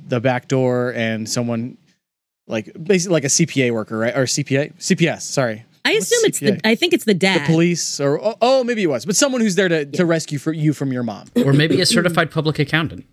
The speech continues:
Speaker 3: Like, we don't know.
Speaker 1: <laughs> C P A.
Speaker 2: Yeah, it's a C P A.
Speaker 1: I think it was someone getting their M B A, actually. That's
Speaker 3: Oh.
Speaker 1: what it was.
Speaker 2: <laughs>
Speaker 1: Uh,
Speaker 3: In M R A.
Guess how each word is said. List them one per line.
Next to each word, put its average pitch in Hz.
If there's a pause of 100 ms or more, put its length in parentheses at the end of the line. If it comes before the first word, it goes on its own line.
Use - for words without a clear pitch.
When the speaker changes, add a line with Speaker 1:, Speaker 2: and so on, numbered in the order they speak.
(100)
Speaker 3:
Like, 123
we 147
don't 147
know. 127
Speaker 1:
<laughs> 226
C -
P 208
A. 147 (380)
Speaker 2:
Yeah, 233
it's 170
a 277
C 359
P 349
A. 262
Speaker 1:
I 196
think 302
it 330
was 277
someone 254
getting 208
their 196
M 190
B 147
A, 92
actually. 101
That's 131
Speaker 3:
Oh. -
Speaker 1:
what -
it 87
was. 101
Speaker 2:
<laughs> 906 (760)
Speaker 1:
Uh, 143 (600)
Speaker 3:
In 160
M 143
R 131
A. 117